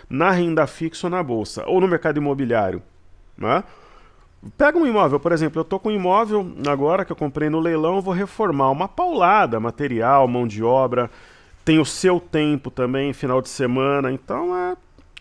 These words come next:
é isso que, que o investidor tem que pensar. Nos níveis dos cento e cinco, cento e seis mil pontos, faz sentido eu estar na bolsa?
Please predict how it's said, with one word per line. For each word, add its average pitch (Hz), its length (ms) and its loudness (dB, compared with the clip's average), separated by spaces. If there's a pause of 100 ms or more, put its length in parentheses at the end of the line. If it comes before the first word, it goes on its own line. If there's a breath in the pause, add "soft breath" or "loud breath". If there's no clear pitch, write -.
(140)
é 160 100 -6
isso 196 180 -6
que, 226 180 -2
que 208 180 -8
o 190 40 0
investidor 180 420 -2
tem 175 100 -6
que - 80 -16
pensar. 165 400 -2
Nos 156 260 0
níveis 226 560 -4 (420 loud breath)
dos 131 140 -4
cento 175 240 0
e 160 60 -4
cinco, 165 200 -6
cento 147 200 -8
e - 20 -18
seis 135 220 -4
mil 123 160 -2
pontos, 175 400 -2
faz 190 320 2
sentido 151 560 -6
eu - 20 -2
estar 120 240 -4
na 110 100 -2
bolsa? 156 440 -2